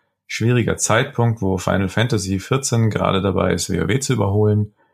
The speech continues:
und, äh, und New World eben in den Startlöchern steht.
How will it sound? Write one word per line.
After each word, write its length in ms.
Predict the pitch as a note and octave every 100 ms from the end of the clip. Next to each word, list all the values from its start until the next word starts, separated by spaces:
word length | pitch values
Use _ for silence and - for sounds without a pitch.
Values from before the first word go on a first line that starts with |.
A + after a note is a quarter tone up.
| _ _ _ _
und, 420 | G2+ F#2 F#2 F2
äh, 240 | F#2 F2+ F2+
und 240 | F#2 E2+
New 220 | G2+ D#3
World 180 | A2+ F2
eben 240 | F2+ F2+
in 80 | F2
den 140 | E2+ E2
Startlöchern 560 | - E2+ F#2+ F2+ F2+
steht. 420 | - - - -